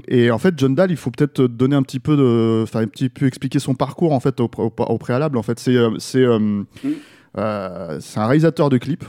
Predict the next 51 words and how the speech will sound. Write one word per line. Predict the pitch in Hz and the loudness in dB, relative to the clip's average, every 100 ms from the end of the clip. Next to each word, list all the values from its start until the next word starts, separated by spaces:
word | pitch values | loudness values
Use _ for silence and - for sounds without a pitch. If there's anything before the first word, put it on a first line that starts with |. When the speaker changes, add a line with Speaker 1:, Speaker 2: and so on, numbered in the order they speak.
| - - | -18 -12
Speaker 1:
éton-, | 117 120 117 | -10 -8 -6
étonnamment, | 117 113 107 107 147 | -4 -2 0 -2 -6
ce | - | -10
qui | 110 | -10
se | 101 | -6
voit | 104 | -4
pas | 117 | -4
forcément. | 110 - 110 117 | -6 -8 -6 -6
En | |
fait, | 131 131 | -6 -6
il | 104 | -6
a | |
fait | 117 | -6
quelques | - 156 | -4 -2
Speaker 2:
Ouais. | 160 | -4
Speaker 1:
clips, | 131 - | -6 -10
en | 107 | -10
fait, | 123 - | -10 -8
notamment | 104 107 117 | -6 -4 -4
pour, | 120 110 107 | -2 0 0
euh, | 107 | 0
Kool | 113 | -2
and | 107 | 0
the | - | 0
Gang. | 117 156 123 - - | 0 0 -2 -6 -8
Speaker 2:
Ouais. | 123 123 - | -8 -6 -2
Speaker 1:
Euh, | 113 110 107 107 107 107 110 - | 2 4 4 4 4 2 0 -4
il | 127 117 | -4 0
a | 117 113 113 110 107 107 107 107 107 | 2 4 4 4 2 2 2 2 0
fait | - | 0
des | 127 | -2
storyboards | 120 120 107 131 180 101 - _ | -2 -4 -2 -2 -2 -8 -12 _
Speaker 2:
Mm. | 117 117 _ _ | -20 -20 _ _
Speaker 1:
pour | - 117 | -6 0
Jonathan | 123 120 120 | 2 2 2
Demme | 113 117 110 170 - _ _ | 0 0 0 -2 -6 _ _
sur | - 107 | -10 -8
les | |
films | 104 120 | -6 -6
comme, | 117 107 104 | -4 -2 0
euh, | 101 104 | 0 0
Dangereuse | 110 110 117 123 | 0 -4 -4 -8
sous | 123 | -8
tout | - | -8
rapport | 107 104 120 117 107 | -6 -4 0 -2 -2
et | 104 | -6
Veuve | 101 110 | -4 -4
mais | 104 | -2
pas | 98 101 | -4 -4
trop. | - 156 - | -2 -2 -2
Speaker 2:
Mm. | - | -10